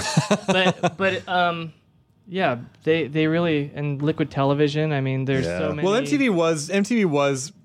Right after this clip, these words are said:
Speaker 1: innovative programming at one point, particularly because no other channel would pro-, they, they basically, M T V was the internet before the internet.
Speaker 2: Yeah, I completely agree
Speaker 1: Um,
Speaker 2: with you.
Speaker 1: where it was like,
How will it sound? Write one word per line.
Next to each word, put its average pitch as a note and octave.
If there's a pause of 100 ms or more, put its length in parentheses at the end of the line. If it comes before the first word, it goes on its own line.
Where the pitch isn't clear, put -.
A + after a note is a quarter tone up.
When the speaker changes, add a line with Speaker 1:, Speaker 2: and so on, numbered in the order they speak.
(540)
Speaker 1:
innovative C#3
programming A#2+
at A2+
one A#2
point, B2
particularly E3+
because C3 (1120)
no E3
other C#3+
channel D3+
would A#2
pro-, D#3
they, D#3
they F#3+
basically, G#3+
M G#3
T B3
V A#3+
was E3+
the C#3+
internet D3+
before B2+
the A2+
internet. G#2 (280)
Speaker 2:
Yeah, E3+
I E3
completely D#3+
agree C#3+
Speaker 1:
Um, C3+
Speaker 2:
with C#3
you. D3
Speaker 1:
where D3+
it D3+
was C#3+
like, C#3